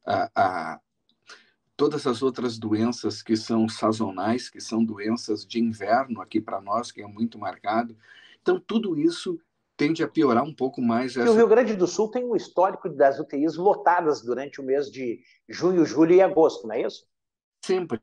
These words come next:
Speaker 1: Sérgio. E isso vai se repetir. E, e, e essas, eh, essa ocupação de U T Is que ocorrem por conta de outras doenças que não deixam de existir, elas vão competir com uma ocupação,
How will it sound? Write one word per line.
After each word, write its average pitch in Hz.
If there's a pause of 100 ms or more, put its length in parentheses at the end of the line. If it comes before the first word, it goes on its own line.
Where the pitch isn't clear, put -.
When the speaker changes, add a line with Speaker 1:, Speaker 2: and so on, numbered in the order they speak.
Speaker 1:
Sérgio. -
E 120
isso 151
vai 110
se 131
repetir. 160 (340)
E, 113 (120)
e, 107
e 104
essas, 113
eh, 92 (100)
essa -
ocupação 117
de 110
U 107
T 113
Is 113 (340)
que 123
ocorrem 110
por 110
conta 110
de 107
outras 113
doenças 110
que 127
não 127
deixam 113
de 107
existir, 127 (380)
elas 165
vão 123
competir 135
com 151
uma 131
ocupação, 113